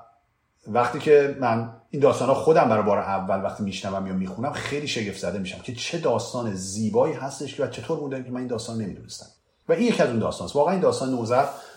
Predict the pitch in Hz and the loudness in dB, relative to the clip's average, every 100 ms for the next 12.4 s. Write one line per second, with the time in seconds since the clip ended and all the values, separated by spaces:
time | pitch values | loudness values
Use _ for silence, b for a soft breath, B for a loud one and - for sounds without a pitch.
0 | B 117 117 107 135 139 185 175 110 135 | B -2 0 4 4 4 4 6 4 2
1 | 143 117 - - 120 139 143 127 120 110 | -2 -2 -2 0 4 6 6 4 4 4
2 | 117 131 117 139 123 104 - 117 110 107 | 4 0 0 -4 -2 -2 -2 -2 -2 -2
3 | 101 101 98 - 160 - 139 135 - B | -2 -2 -4 -6 -10 -2 2 2 0 B
4 | B B B 113 104 127 120 - 117 107 | B B B 0 0 0 -4 0 2 2
5 | 101 110 143 143 139 - 117 117 113 104 | 2 0 2 2 2 -2 -2 0 0 -2
6 | 107 98 127 120 127 117 123 117 117 110 | -2 -2 -2 -2 -2 -2 -2 -4 -4 -4
7 | B B B - 110 117 143 127 117 110 | B B B -2 2 4 6 4 4 2
8 | - 110 117 110 117 113 107 95 - 101 | 2 -2 -2 -2 -4 -2 -2 -2 -4 -6
9 | 101 92 127 - 123 120 131 120 120 120 | -4 -2 -2 4 4 4 0 2 4 4
10 | - - b b b b _ - 95 104 | 2 -8 b b b b _ -10 -2 2
11 | 110 107 110 113 - - 110 110 120 123 | 4 4 2 0 -8 -6 -2 2 2 2
12 | 123 113 170 175 | -2 0 2 2